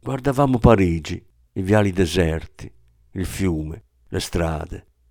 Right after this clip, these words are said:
Nelle strade vuote le catalpe fiorite. Marie-Claude Carpenter, l'osservavo, quasi in continuazione. Era più forte di me, anche se questo lo infastidiva.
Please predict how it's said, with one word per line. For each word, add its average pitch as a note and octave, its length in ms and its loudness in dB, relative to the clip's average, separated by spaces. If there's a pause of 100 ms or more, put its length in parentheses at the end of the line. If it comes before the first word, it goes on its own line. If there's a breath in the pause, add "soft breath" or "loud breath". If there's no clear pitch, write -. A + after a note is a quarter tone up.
(400)
Nelle A2+ 240 -4
strade A#2+ 380 4
vuote A2 600 4
le G#2+ 140 -2
catalpe G#2 540 2
fiorite. F2+ 760 -2 (1000)
Marie-Claude B2+ 640 0
Carpenter, F2 960 -2 (340)
l'osservavo, F#2 920 0 (200)
quasi D3 260 -2
in A#2+ 80 2
continuazione. G2 1080 2 (340)
Era D#3+ 260 -8
più - 160 -2
forte D3+ 400 0
di B2 120 2
me, F2+ 300 0 (460)
anche A2+ 260 -4
se G#2 140 -4
questo - 360 2
lo F2+ 60 2
infastidiva. F2 920 -4